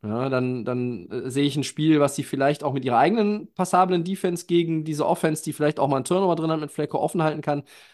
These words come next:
Aber wenn du Offense-, offensiv gar nicht irgendwie was dagegen setzen kannst, weil Garrett da gerade irgendwie eine Grillparty, äh,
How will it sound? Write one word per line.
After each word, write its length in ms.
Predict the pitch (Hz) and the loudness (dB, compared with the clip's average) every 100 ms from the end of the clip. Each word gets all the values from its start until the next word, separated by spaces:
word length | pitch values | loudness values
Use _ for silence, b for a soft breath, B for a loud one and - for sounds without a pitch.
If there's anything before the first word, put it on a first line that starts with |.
| B | B
Aber 180 | 135 131 | -2 2
wenn 140 | 131 135 | 2 2
du 100 | - | 0
Offense-, 640 | - 143 131 - - - | 0 -2 -2 -6 -10 -10
offensiv 380 | - 139 127 123 | -4 -4 -4 0
gar 200 | 131 135 | 2 4
nicht 200 | 151 - | 2 -2
irgendwie 320 | 135 139 135 | -6 -6 -4
was 140 | 131 131 | -4 -4
dagegen 360 | 123 131 135 | -2 -2 -2
setzen 260 | 131 - 127 | -4 -4 -4
kannst, 380 | 127 123 - b b b b _ | -2 -2 -6 b b b b _
weil 320 | 123 123 123 | 0 2 4
Garrett 500 | 120 131 135 127 - | 4 4 4 2 -2
da 120 | 127 120 | 0 0
gerade 340 | 120 123 127 | 2 0 2
irgendwie 380 | 123 120 123 123 | -2 -4 -4 -2
eine 140 | 120 | -2
Grillparty, 840 | 117 127 151 147 127 127 123 120 - | 2 2 2 4 2 2 -2 -4 -4
äh, 180 | 123 120 | -4 -4